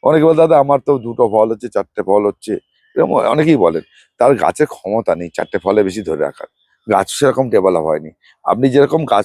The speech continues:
তৈরি করবেন আপনার রেজাল্ট সেরকম হবে। আপনাকে এবছর অনেকগুলো ছাদের গাছ দেখাবো যে জামরুল হচ্ছে, যা গাছ ভেঙে পড়ছে, সবেদা হচ্ছে গাছ ভেঙে পড়ছে,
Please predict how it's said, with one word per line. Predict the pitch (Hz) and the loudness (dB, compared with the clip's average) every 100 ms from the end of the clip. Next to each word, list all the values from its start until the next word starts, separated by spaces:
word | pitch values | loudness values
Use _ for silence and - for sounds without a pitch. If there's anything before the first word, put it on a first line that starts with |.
| - | -2
তৈরি | 120 127 | -6 -2
করবেন | 165 226 240 _ _ - | 0 0 -2 _ _ -2
আপনার | 87 110 135 113 | -2 0 -2 0
রেজাল্ট | 104 123 110 | 2 2 0
সেরকম | - 85 | -6 -8
হবে। | 71 73 - _ _ | -8 -12 -16 _ _
আপনাকে | 82 110 139 143 | -2 2 2 4
এবছর | 135 131 165 160 | 2 2 2 2
অনেকগুলো | 135 139 135 | 2 2 -2
ছাদের | 131 101 127 127 | 0 -2 0 2
গাছ | 113 107 | 2 2
দেখাবো | 98 113 165 202 _ - - | 0 0 0 0 _ -20 -6
যে | 104 | -4
জামরুল | 98 90 110 127 139 | 0 0 2 2 2
হচ্ছে, | 151 147 | 2 0
যা | 113 107 | 0 0
গাছ | 101 98 110 | 2 0 -2
ভেঙে | _ 123 104 | _ -6 -6
পড়ছে, | 82 82 - - _ _ _ _ _ _ _ _ _ | -4 -8 -10 -20 _ _ _ _ _ _ _ _ _
সবেদা | - 117 139 147 | -4 0 2 4
হচ্ছে | 156 151 | 4 2
গাছ | 117 98 | -2 -2
ভেঙে | 78 101 | -6 -8
পড়ছে, | 82 82 - | -8 -10 -14